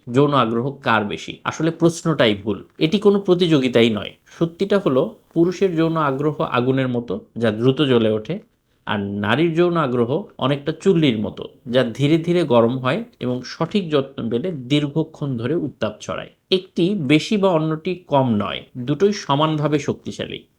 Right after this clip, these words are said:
শুধু তাদের প্রকাশভঙ্গিটি ভিন্ন। নারী পুরুষের যৌনতার এই ভিন্নতাকে যখন আমরা সম্মান করতে শিখব এবং একে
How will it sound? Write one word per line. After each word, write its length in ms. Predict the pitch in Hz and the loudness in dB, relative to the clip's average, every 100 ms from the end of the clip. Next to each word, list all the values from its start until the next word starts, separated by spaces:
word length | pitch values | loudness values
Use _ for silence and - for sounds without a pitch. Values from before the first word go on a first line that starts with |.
| - | -4
শুধু 200 | 170 170 | -2 0
তাদের 400 | 175 131 131 196 - _ | 0 0 0 -2 -8 _
প্রকাশভঙ্গিটি 1120 | 170 180 196 190 160 165 165 160 160 175 214 214 _ - | 0 2 2 2 0 0 2 0 0 -4 -6 -10 _ -10
ভিন্ন। 400 | 113 113 95 - - 123 | -2 -2 -2 -10 -8 0
নারী 280 | 135 170 | 2 2
পুরুষের 480 | 190 170 170 175 175 | 0 -2 -2 -4 -2
যৌনতার 400 | 143 123 120 127 - | -2 0 0 -2 -2
এই 300 | - 147 151 - - | -4 -4 -6 -12 -8
ভিন্নতাকে 720 | 135 156 175 160 - 135 185 | -2 0 0 0 -2 -4 -2
যখন 260 | 160 131 135 | -2 -2 -2
আমরা 200 | 131 135 | -4 -4
সম্মান 640 | - 127 131 131 160 170 | -4 -4 -2 -2 0 0
করতে 280 | 170 - 123 | -2 -4 -8
শিখব 480 | - 107 - 160 - - | -6 -8 -4 -4 -6 -6
এবং 260 | 127 151 - | -4 -4 -4
একে 340 | 135 170 - | -6 -4 -6